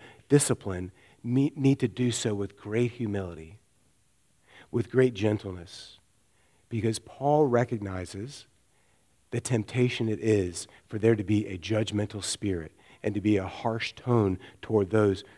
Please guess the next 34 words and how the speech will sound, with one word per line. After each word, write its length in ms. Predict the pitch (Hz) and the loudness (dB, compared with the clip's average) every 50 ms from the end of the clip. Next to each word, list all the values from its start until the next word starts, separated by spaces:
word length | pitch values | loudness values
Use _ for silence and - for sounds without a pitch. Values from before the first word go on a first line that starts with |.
| _ | _
who 160 | - - 107 95 | -4 0 0 0
are 40 | |
experiencing 560 | 95 - - - - 107 101 101 95 - 98 87 | 0 -2 -6 -2 0 0 2 0 0 -4 -6 -8
difficulty, 500 | 101 98 - 101 - 85 82 - 90 87 | -8 -10 -10 -12 -14 -14 -16 -12 -6 -2
right? 180 | 98 110 107 | -2 0 2
These 220 | 107 117 117 107 117 | 4 4 4 4 2
examples 500 | 110 90 - 127 123 - - 110 104 95 | -2 0 2 4 4 2 2 -2 -6 -6
of 120 | 95 - | -8 -8
church 260 | - - 120 107 - | -4 -4 -2 -2 -4
abuse 480 | 107 90 87 113 117 110 95 - - - - - - - - - | -6 -6 0 2 2 2 2 0 -4 -6 -8 -16 -20 -14 -4 2
that 200 | 113 107 95 - - | 2 2 2 0 -4
are 340 | - 98 95 92 92 95 - - | -4 0 0 0 0 -2 -2 -2
unhealthy, 720 | 110 120 117 113 104 113 107 101 - - 90 85 85 - _ _ _ _ _ _ _ - | 0 0 2 2 2 2 2 0 -2 -8 -14 -14 -14 -18 _ _ _ _ _ _ _ -4
we've 120 | 123 135 | -2 0
got 120 | - 147 135 | 0 0 0
to 80 | 123 | 0
be 120 | 113 131 123 | 2 0 0
really, 360 | 113 123 147 165 170 165 151 | 0 -2 -2 0 2 2 4
really 240 | 147 156 143 139 131 | 6 6 6 6 4
careful 580 | - - 135 123 117 - - 101 90 90 - _ _ _ _ _ - | 4 4 6 6 6 4 2 -6 -10 -10 -12 _ _ _ _ _ -4
about 220 | - 101 113 104 104 | 0 0 2 2 2
how 180 | 98 120 110 | 2 2 2
we 160 | 107 113 107 92 | 4 2 2 0
go 160 | 104 107 101 | 0 0 0
about 280 | 98 92 98 92 - | 0 -2 -2 -4 -2
doing 280 | 95 107 104 95 92 90 | 0 2 2 4 2 0
that. 120 | 80 85 | -2 -4
In 60 | 95 104 | -4 -2
a 60 | 104 | 2
sense, 240 | - 147 147 - - | 4 4 4 4 2
with 120 | 131 - - - - - | -4 -6 -8 -18 -20 -10
fear 280 | - - 175 160 156 151 | 0 6 8 10 10 10
and 120 | 143 135 | 8 8
trembling. 460 | - 143 143 139 123 101 92 82 - | 8 8 8 8 6 4 -2 -6 -8